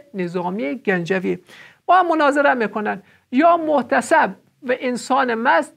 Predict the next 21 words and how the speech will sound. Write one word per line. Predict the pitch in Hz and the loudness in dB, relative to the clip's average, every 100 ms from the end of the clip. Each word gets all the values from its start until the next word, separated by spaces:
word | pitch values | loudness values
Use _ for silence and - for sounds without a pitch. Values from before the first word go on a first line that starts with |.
| 226 | 0
در | 262 285 - | 2 2 0
اشعار | 202 196 - 254 - 277 | -2 -2 -2 -2 -2 -2
پروین | - 208 202 240 254 | -4 -6 -4 -6 -4
اعتصامی | 185 170 160 196 233 | -4 -6 -8 -6 -6
که | 262 | -6
با | 180 175 | -6 -2
هم | 247 | 0
مناظره | 269 214 185 180 175 | 0 0 -2 -4 -6
می‌کنه. | 170 165 180 - | -6 -8 -10 -8
این | 302 269 | -6 -4
مناظره | 233 226 240 262 | -4 -2 -2 -2
بسیار | 233 190 - 247 285 269 | -2 -8 -6 0 0 0
شنیدنی | 226 233 220 220 226 240 | -4 -6 -6 -4 -4 -6
است | - | -6
دوستان، | 185 196 185 | -8 -8 -6
حتماً | 202 196 247 240 | -6 -6 -6 -6
بروید | 214 277 294 294 285 | -2 0 0 0 -6
مراجعه | 214 190 196 196 190 285 | -8 -6 -4 -4 -2 -4
کنید | 285 302 277 233 | -4 -8 -8 -8
و | |
بخوانید | 208 277 - 311 339 | -6 -6 -4 -4 -4